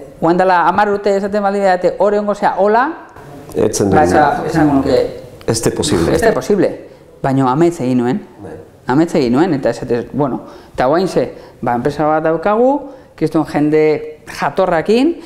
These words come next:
Speaker 1: eh, hamalau pertsona gea Donostin, lau Brasilen, hiru Goteborren eta bi Toulouseen. Joe, be, atza begiratzen zu, dio, jo, ba, bitu zein deu.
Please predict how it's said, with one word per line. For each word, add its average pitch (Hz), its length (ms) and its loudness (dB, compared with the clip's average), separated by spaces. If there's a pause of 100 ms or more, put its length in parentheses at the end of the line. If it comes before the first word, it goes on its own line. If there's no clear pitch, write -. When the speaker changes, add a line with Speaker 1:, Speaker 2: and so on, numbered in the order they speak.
(340)
Speaker 1:
eh, 135 240 4
hamalau 165 340 2
pertsona 160 320 0
gea 151 200 2
Donostin, 226 560 2
lau 170 180 4
Brasilen, 254 640 0
hiru 170 360 2
Goteborren 180 640 0
eta 147 240 0
bi 180 160 0
Toulouseen. 156 480 -2 (760)
Joe, 175 180 4 (400)
be, 147 220 0
atza 156 240 2
begiratzen 233 420 2
zu, 220 120 -2
dio, 151 220 2
jo, - 200 -18 (880)
ba, 135 160 -4
bitu 156 220 0
zein 165 180 0
deu. 139 160 0